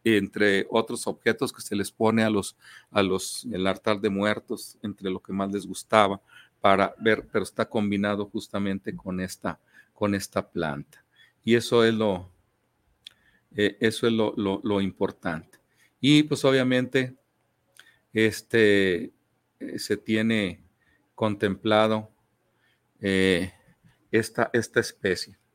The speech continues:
La flor de cempasúchil, también conocida como las, el cempasúchil, la flor de los muertos, es una flor tradicionalmente asociada al Día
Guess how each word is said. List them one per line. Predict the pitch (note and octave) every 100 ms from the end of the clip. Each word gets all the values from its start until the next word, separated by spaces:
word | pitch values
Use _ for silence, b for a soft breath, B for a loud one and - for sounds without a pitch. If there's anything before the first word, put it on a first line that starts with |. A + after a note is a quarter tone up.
| _ _ _ b b b b b _ _ _ _ _ _ _ _ _ _ _ -
La | D#3+
flor | F#3+ G#3
de | G3
cempasúchil, | G3+ E3 D#3 F3 F#3+ F3
también | D3+ D3 D#3
conocida | E3 D3+ - D3+ D3+
como | C#3 C3
las, | A2+ -
el | A#2 A2+
cempasúchil, | B2 A2 G#2+ C3+ - C3+
la |
flor | A#2 B2+ B2+
de |
los | C3 A#2+
muertos, | A#2+ A#2+ -
es |
una | C3 B2
flor | A#2 A2+
tradicionalmente | - A#2 - A2 A#2 A#2+ A#2
asociada | A2 G#2+ - A#2 A2
al | G#2 G2
Día | A2 G2+